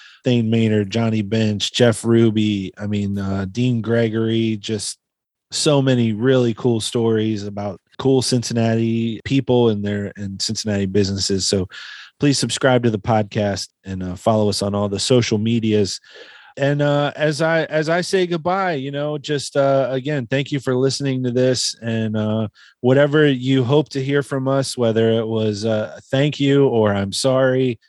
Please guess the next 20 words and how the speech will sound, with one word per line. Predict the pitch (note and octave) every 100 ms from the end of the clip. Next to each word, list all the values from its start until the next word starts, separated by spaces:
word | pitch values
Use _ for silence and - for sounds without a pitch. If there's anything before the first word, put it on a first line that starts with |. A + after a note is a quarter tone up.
| _ _ -
or | A2+
<laughs> | - - D#3 -
whatever | C3+ C3+ C#3 D3+ C#3
it | B2
was, | B2+ B2 A2+ G2+ - _ - _ - -
uh, | A2 G#2+ A2
we | A#2+
hope | B2+ C3
we've | C3+ A#2+
shed | - C#3
a | B2
little | B2 C3 C3
light | B2+ B2 A#2 G#2+
just | B2+ A#2+ -
to, | A2+ -
about | B2 A#2 A#2+ A2+
how | A2+
crazy | G#2 A#2+ A#2 G#2+ A2
this | A2 -
last | A2+ G#2+ -